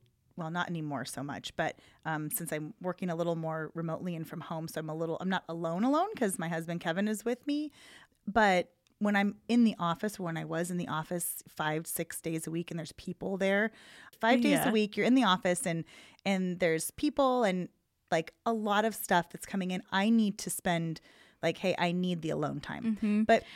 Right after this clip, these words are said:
Speaker 2: But I do
Speaker 1: maybe
Speaker 2: remember you saying, like, "Oh, I went in on a, like, a Saturday or a Sunday,"
Speaker 1: The
Speaker 2: whenever it
Speaker 1: best
Speaker 2: was.
Speaker 1: thing ever.
Speaker 2: And you, I remember you going, "I just got so much done," because you didn't have those interruptions. You didn't have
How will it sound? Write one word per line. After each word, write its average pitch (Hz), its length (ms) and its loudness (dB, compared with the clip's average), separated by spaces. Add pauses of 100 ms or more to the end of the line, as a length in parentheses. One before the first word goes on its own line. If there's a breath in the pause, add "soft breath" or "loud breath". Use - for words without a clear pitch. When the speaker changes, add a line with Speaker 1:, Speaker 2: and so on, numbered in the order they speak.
(120)
Speaker 2:
But 233 100 6
I 233 100 12
do 240 120 4
Speaker 1:
maybe 277 100 8
Speaker 2:
remember 247 360 4
you 208 200 -2
saying, 214 340 0
like, 190 220 0
"Oh, 214 80 6
I 196 100 6
went 196 200 2
in 196 100 0
on 185 200 0
a, 190 140 -6
like, 185 160 -2
a 185 80 -4
Saturday 170 420 0
or 160 160 0
a 165 60 -4
Sunday," 185 360 0
Speaker 1:
The 156 60 4
Speaker 2:
whenever 175 280 2
it 180 40 4
Speaker 1:
best 175 80 2
Speaker 2:
was. 190 280 6
Speaker 1:
thing - 100 -12
ever. - 220 -8
Speaker 2:
And 196 140 4
you, 180 80 2
I - 20 6
remember 214 320 4
you 190 160 -2
going, 175 280 -2
"I 196 120 -6
just 190 180 -8
got - 180 -16
so 359 480 8
much 330 360 -2
done," 269 240 4
because 226 260 0
you 247 100 2
didn't 285 200 0
have 339 300 -6
those 175 200 0
interruptions. 160 580 -4
You 180 60 -2
didn't 180 360 -2
have 208 440 0